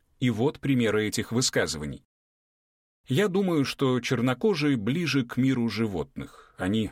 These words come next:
быстрее, сильнее и спортивнее всех других рас. Также они не проявляют интеллекта и моральных качеств в той мере, в какой это делают другие расы. В целом эти люди умеют себя вести.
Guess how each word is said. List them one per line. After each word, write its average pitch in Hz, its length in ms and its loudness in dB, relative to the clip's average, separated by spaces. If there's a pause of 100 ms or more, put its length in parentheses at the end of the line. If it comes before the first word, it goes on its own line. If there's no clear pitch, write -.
быстрее, 113 680 -2 (160)
сильнее 135 720 0 (140)
и 180 80 -2
спортивнее 135 800 0
всех 117 360 -2
других 104 460 -2
рас. - 400 -4 (160)
Также 151 300 2
они 151 160 0
не 151 120 0
проявляют 127 640 0
интеллекта 117 540 -2
и 113 60 2
моральных 107 540 0
качеств - 480 -2 (240)
в - 100 -16
той 127 180 2
мере, 175 220 0
в 143 80 -8
какой 147 320 0
это 123 140 -2
делают 117 520 -2
другие 110 540 0
расы. - 420 -4 (1200)
В - 100 -16
целом 196 340 2
эти 139 160 0
люди 135 360 0
умеют 151 540 0
себя 95 260 -2
вести. - 460 -4